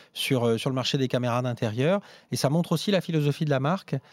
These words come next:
c'est-à-dire qu'on essaye de faire des produits qui sont des produits à très longue durée de vie. Il n'y a pas d'obsolescence programmée, euh, chez Netatmo. On fait évoluer par le logiciel, euh, nos produits.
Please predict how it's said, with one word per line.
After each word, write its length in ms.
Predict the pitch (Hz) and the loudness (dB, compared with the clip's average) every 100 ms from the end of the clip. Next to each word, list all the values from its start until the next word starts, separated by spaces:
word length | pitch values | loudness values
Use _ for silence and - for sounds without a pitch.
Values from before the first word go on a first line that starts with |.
| - _ | -20 _
c'est-à-dire 520 | - 123 120 127 165 | -6 -2 0 0 0
qu'on 140 | - 131 | 0 0
essaye 260 | 127 180 | 2 0
de 80 | 160 | 0
faire 160 | 143 135 | 0 -2
des 100 | 131 | -2
produits 280 | 127 139 185 | -2 0 -2
qui 60 | |
sont 120 | - | -2
des 80 | 135 | -2
produits 260 | 123 139 160 | 0 0 0
à 60 | |
très 240 | - - 160 | 0 0 0
longue 220 | 160 156 | 2 2
durée 200 | 143 123 | 4 2
de 80 | 120 | 0
vie. 200 | 123 160 | 0 0
Il 40 | |
n'y 80 | 139 | 0
a 40 | 107 | 0
pas 100 | 175 | 0
d'obsolescence 580 | 170 - 147 - 147 | -2 0 0 0 -4
programmée, 560 | - 131 123 123 127 127 | 0 0 2 0 0 0
euh, 220 | 117 110 | 0 -2
chez 140 | 107 113 | -2 -4
Netatmo. 500 | 110 104 - 185 233 - - - - - | -4 -4 -2 -2 -2 -8 -20 -20 -8 -2
On 100 | 135 | 0
fait 200 | 160 - | 0 2
évoluer 580 | 185 160 160 160 151 147 | 2 4 4 4 4 2
par 260 | 151 208 190 | 2 0 2
le 120 | 165 | 4
logiciel, 800 | 156 139 143 - 143 135 110 107 _ _ _ _ | 4 4 -2 0 -2 -2 -8 -12 _ _ _ _
euh, 60 | 113 | -2
nos 140 | 123 | 0
produits. 420 | 120 135 156 233 | 0 0 2 0